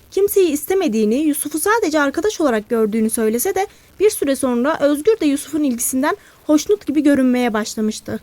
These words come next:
Ortak canlı yayınlar açarak oldukça eğlenip takipçilerini de eğlendiren ikili, Yusuf'un bir süre sonra açık açık Özgür'e duygularını belli etmesiyle aralarında bir şeyler olur derken Yusuf yaralanmıştı.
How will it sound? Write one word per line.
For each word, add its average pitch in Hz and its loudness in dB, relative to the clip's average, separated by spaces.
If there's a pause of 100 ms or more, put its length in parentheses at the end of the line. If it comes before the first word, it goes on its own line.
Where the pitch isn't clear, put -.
(200)
Ortak 311 2
canlı 359 0
yayınlar 311 0
açarak 233 -4
oldukça 277 2
eğlenip 226 0
takipçilerini 320 -2
de 311 4
eğlendiren 202 0
ikili, 277 -2 (320)
Yusuf'un 349 0
bir 440 6
süre 262 -2
sonra 269 -2 (400)
açık - -4
açık 320 0
Özgür'e 277 2
duygularını 277 2
belli 285 4
etmesiyle 311 2 (260)
aralarında 302 4
bir 320 2
şeyler 339 0 (100)
olur 240 0
derken 427 -2 (440)
Yusuf 302 2
yaralanmıştı. 247 0